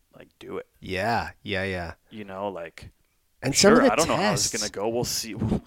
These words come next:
Speaker 1: We'll see what happens.
Speaker 2: I remember seeing some cool tests float around. One of 'em was how fast you could run a mile with your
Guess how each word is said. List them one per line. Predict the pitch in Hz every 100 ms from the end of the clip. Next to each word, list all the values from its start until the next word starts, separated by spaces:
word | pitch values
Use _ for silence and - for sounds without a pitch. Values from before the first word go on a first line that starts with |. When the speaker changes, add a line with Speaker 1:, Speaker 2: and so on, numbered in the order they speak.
| _ _ -
Speaker 1:
We'll | 107
see | 113 - 123
what | 113
happens. | 107 147 92 101 -
Speaker 2:
I | 147
remember | 175 196 190 254 254
seeing | - 220 180
some | - 147
cool | 131 - 156
tests | - 123 147 -
float | - 143 123
around. | 123 120
One | 104 127
of | 185
'em | 131 101
was | 101 104
how | 117
fast | 107 - 110 117 -
you | 120
could | 117 98
run | 95 104
a | 113
mile | 95 92 107 107
with | 98 95
your | -